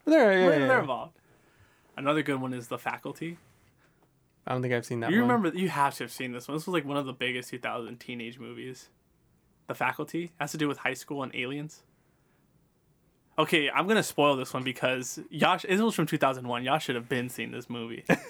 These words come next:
Speaker 1: <laughs>
Speaker 2: by now.
Speaker 1: This is your fault.
Speaker 2: This is actually your fault at this point. We spoiled, like, six movies already. You sh-, you know what this episode's about already.
Speaker 1: Buckle your seatbelt. We're, you're in for it right here.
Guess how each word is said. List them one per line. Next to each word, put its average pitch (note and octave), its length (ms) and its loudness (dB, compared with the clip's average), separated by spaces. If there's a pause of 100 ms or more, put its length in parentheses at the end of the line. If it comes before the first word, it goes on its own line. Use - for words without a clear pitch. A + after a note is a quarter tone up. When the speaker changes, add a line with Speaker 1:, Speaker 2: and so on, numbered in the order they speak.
(160)
Speaker 1:
<laughs> - 420 0
Speaker 2:
by B2+ 200 4
now. C#3 320 -4
Speaker 1:
This F3 140 4
is C#3+ 140 6
your C3 180 6
fault. A2 300 -2
Speaker 2:
This E3 140 4
is D#3 100 2
actually C3 380 0
your B2+ 200 -2
fault A#2+ 260 -2
at A#2 100 -8
this A#2+ 180 -8
point. B2+ 220 -6
We F#3 80 4
spoiled, D#3 300 4
like, B2+ 120 -6
six - 240 0
movies D#3 220 4
already. C#3+ 320 4
You C#3+ 160 -2
sh-, - 120 -8
you E3+ 200 2
know C#3 240 4
what B2+ 340 -4
this C#3 200 -2
episode's A#2+ 380 -6
about G#2+ 280 -6
already. G#2+ 200 -8
Speaker 1:
Buckle D#3+ 300 4
your C3+ 120 2
seatbelt. A#2+ 400 2
We're, C3+ 160 4
you're C#3 200 4
in C3+ 80 4
for C3+ 120 4
it B2 60 6
right A#2 180 4
here. A#2 240 2